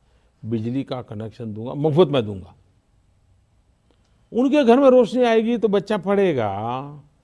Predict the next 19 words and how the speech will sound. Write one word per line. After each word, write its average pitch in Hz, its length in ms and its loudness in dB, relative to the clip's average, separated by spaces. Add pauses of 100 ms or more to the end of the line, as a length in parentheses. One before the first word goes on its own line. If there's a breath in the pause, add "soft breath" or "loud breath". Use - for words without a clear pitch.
(480)
ब-, 127 1700 -16
उस-, 165 160 -8
उसकी 165 360 -10
जिंदगी 165 320 -4
में 175 180 -4
बदलाव 147 400 -6
आएगा। 117 680 -12 (1600)
ये 285 100 -8
सब 262 180 -4
गरीब 302 260 2
लोग 285 220 -4
हैं 156 240 -16 (1200)
और 175 320 -4 (240)
ये 156 160 6
संप्रदाय 180 420 2
वो 202 140 4
संप्रदाय 208 460 0
नहीं 254 220 -4
है, 104 300 -14